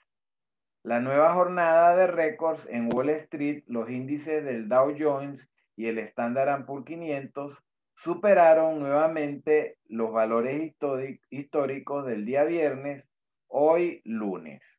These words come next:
Es decir, que las bolsas habían cerrado tres días y en el re-, episodio anterior habíamos reportado que habían alcanzado valores récord en el cual el Standard and Poor's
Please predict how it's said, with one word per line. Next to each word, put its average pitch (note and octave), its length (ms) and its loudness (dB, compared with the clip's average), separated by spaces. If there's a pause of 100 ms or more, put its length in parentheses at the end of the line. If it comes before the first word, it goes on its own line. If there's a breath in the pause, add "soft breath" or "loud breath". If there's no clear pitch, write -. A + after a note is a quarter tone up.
(600)
Es B2+ 160 -8
decir, E3 480 -2
que D3 120 -6
las E3 200 0
bolsas D3+ 400 -2
habían A#2+ 240 -6
cerrado D3+ 480 2
tres F3 320 -4
días D#3+ 480 2 (380)
y E3 300 0
en C#3+ 200 -4
el A2+ 240 -6
re-, G2+ 300 -10
episodio B2 580 -4
anterior D#3+ 520 -2
habíamos B2 420 0
reportado D3+ 800 2
que C3 80 -4
habían A2+ 260 -4
alcanzado C#3+ 920 2
valores A2+ 480 -2
récord D3+ 500 -4 (340)
en A#2 120 -8
el A#2 100 -6
cual C#3 240 0
el D#3+ 120 -2
Standard C#3 440 0
and F3+ 220 -2
Poor's D#3 340 -4